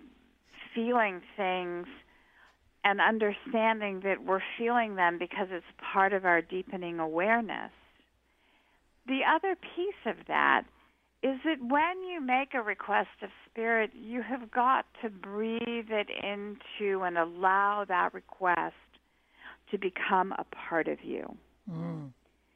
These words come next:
Speaker 1: To not just keep it in that mental plane.
Speaker 2: Right.
Speaker 1: But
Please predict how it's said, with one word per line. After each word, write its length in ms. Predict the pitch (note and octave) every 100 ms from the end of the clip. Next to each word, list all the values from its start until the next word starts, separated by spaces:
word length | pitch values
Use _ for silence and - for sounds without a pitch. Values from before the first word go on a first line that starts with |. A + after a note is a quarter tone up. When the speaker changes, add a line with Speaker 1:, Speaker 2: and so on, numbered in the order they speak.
| _ _ _
Speaker 1:
To 80 | -
not 400 | G#3+ A3 A3+ A#3+ A3
just 240 | A3 G#3+ - -
keep 220 | A#3 A#3+
it 120 | A3 A2
in 200 | F3 F#3
that 240 | E3 E3
mental 600 | F3 F3 F#3 F3+ F#3 E3+ -
plane. 500 | - D#3+ D#3 - - - _ _ -
Speaker 2:
Right. 320 | F#3 E3+ E3 - _ -
Speaker 1:
But 140 | G3+